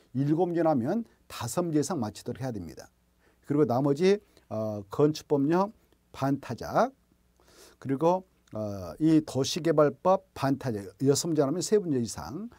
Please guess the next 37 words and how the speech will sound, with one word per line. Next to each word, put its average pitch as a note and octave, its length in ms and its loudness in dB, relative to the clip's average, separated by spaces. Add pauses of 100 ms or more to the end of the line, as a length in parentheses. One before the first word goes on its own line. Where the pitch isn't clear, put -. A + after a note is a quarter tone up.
(320)
도시 C#3 300 0
및 E3 120 2
주간경제법도 D3+ 1000 -2 (640)
여섯 C3 240 -2
문제 C#3+ 140 2
나오는데 C3 440 0 (120)
여섯 C3+ 260 -2
문제 C#3 240 2
중 F3 260 -4
반타작 A#2 440 -4
세 F#3 160 -4
문제 D#3 160 -2
이상 G#2+ 180 -6
이렇게 D#3 200 -6
맞추고 C3+ 560 -2 (260)
농지법 D#3 540 0
두 - 100 -8
문제 D3 140 2
나오는데 D3 360 -2 (440)
반타작 C3 600 -6 (200)
그래서 A#2 260 -12
한 F3+ 140 -10
문제 E3+ 160 -2
정도 - 320 -12 (300)
이렇게 F3 240 -4
하면, F#3 300 -2 (360)
어, A2+ 300 -6
거의, D#3 480 4 (400)
어, F#2+ 100 -12
이십 D#3 440 -4
개 E3+ 100 2
이상 B2 360 -2
이십사 D#3 340 -2
개를 E3 140 -4
맞출 C3 260 -4
수 B2 100 -8
있잖아요. C3 480 -2